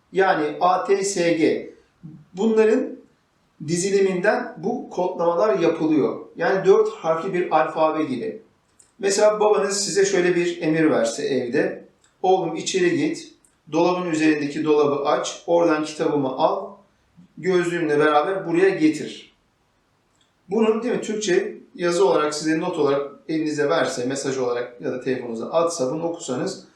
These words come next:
ve bunu çözüp gidip alıp geliyorsunuz. Yani rastgele harfler yok. Bir düzen var ve buradan bir mantık çıkıyor, bir mesaj çıkıyor, bir kod çıkıyor. Aynı şekilde bu D N A'nın içerisindeki bu kod da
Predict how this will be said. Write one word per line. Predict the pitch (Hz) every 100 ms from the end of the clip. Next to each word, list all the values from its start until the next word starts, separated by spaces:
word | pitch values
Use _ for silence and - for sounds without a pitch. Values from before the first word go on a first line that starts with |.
| _ _ _
ve | -
bunu | 190 202
çözüp | 202 175 190 214
gidip | 180 190 -
alıp | 220 190 170
geliyorsunuz. | 156 156 143 123 113 - - _ _ -
Yani | 170 196 196 - -
rastgele | 170 214 - 196 190 196 - - -
harfler | - 165 170 165 165 156
yok. | 147 123 - - _
Bir | 151 196 151
düzen | 151 175 196 196
var | 214 208
ve | 175
buradan | 190 196 196
bir | 196 196
mantık | 165 139 156 190 190
çıkıyor, | - 139 131 120
bir | 151 175 - -
mesaj | 135 139 147 - 165 160 156 - -
çıkıyor, | - 127 120 135
bir | 151
kod | - 147 143 -
çıkıyor. | - - 113 113 - _ _ _ _
Aynı | - 226 226
şekilde | 202 190 160 165 165
bu | 147
D | 165
N | 170
A'nın | 180 190
içerisindeki | - 170 160 165 165 180
bu | 170 - -
kod | 214 214
da | 143 - - -